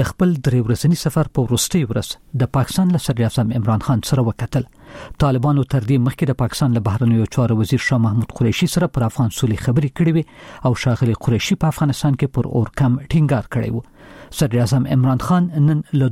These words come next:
دوی سره په څه خبرې کړې دي؟ له اسلام آباد نه یې د ازادي راډیو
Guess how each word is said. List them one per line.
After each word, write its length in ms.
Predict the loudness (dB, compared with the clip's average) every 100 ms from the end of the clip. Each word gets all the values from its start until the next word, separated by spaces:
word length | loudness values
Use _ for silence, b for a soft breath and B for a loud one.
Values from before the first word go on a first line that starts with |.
| 2
دوی 100 | 0
سره 240 | -2 -6 -2
په 120 | -2 0
څه 60 | 0 -2
خبرې 220 | -2 -4
کړې 160 | -2 -2 -2
دي؟ 60 | -8 B B B 0
له 220 | 2 -2
اسلام 320 | 0 2 2
آباد 240 | 2 0 2
نه 60 |
یې 100 | 2 2
د 100 | 0
ازادي 320 | 0 2 2
راډیو 180 | 2